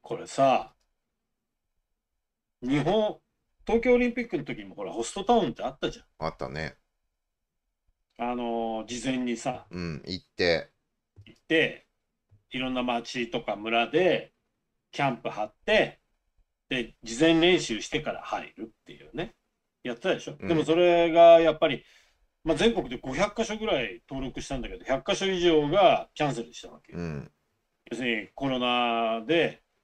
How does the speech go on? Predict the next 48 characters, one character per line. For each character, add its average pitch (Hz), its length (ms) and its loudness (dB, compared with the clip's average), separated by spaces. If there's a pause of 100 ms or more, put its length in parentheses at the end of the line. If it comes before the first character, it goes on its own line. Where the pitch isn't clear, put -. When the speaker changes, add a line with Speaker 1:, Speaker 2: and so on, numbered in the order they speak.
(300)
Speaker 1:
え 113 460 -8
ー、 92 40 -14
そ 104 60 -12
の 110 100 -8
選 135 200 -2
手 - 100 -6
の 101 160 -10
健 110 240 -10
康 113 80 -6
が 110 80 -8
保 117 240 -6
て 147 120 -2
な 123 160 -4
い。 - 100 -20 (220)
Speaker 2:
う 82 60 -12
ん。 76 360 -10 (240)
Speaker 1:
ま - 100 -10
た 147 100 0
は、 120 200 2 (520)
そ - 140 -10
の 110 400 -4
町 120 320 -4
と 151 160 0
か 104 300 -4 (220)
町 147 200 -2
民 147 340 0
な 143 140 -4
ん 139 80 -4
か - 120 -4
と 151 100 -6
も 160 280 -2 (160)
触 - 140 -6
れ 135 120 -2
合 143 40 0
い 143 60 -2
が 131 100 -4
で 120 160 -4
き 190 120 -8
な 196 100 -4
い。 - 120 -14
Speaker 2:
う 85 80 -10
ん。 76 380 -10 (1120)
Speaker 1:
え、 143 240 -8 (920)
中 220 220 -6
国 151 120 -6
も 147 240 -16
ホ 320 60 -20
ス - 100 -20